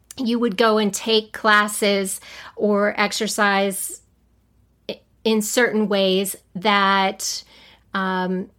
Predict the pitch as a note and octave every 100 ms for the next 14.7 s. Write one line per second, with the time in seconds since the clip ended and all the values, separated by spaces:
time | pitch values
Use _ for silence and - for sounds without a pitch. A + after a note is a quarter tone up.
0 | - G#3 A3 G#3+ A#3 A#3+ A3 - G3 G3+
1 | B3+ - - - _ _ _ _ _ _
2 | F#3+ F#3 G3 G3 F#3+ - F#3+ F#3+ - F3
3 | D3 E3+ - A3 F#3+ A3 A#3 A#3 B3 C4
4 | G3+ A3+ G3+ G3 G3+ G3+ G3+ F#3+ F3+ -
5 | E3+ F#3 - F#3 F3 - - - G3 F3+
6 | F3+ D#3+ F3+ - G#3 - - - G#3+ F3+
7 | - - F#3 - F3+ F3 F3+ A#2 - -
8 | - - - B3 - - C4+ E4 - -
9 | E4 D#4+ D4+ - C#4+ A#3+ G#3 G#3+ - C#4+
10 | C#4+ G3 F#3 F#3 A#3+ D#4+ _ - - -
11 | _ - - C4+ C4+ D#4+ D#4+ - D#4+ D4+
12 | D4 A3 G#3+ G3 A3+ - - - A3 G#3
13 | G3+ G3+ G3+ G#3 G#3 - - - _ _
14 | _ - G#3 G3 G3 -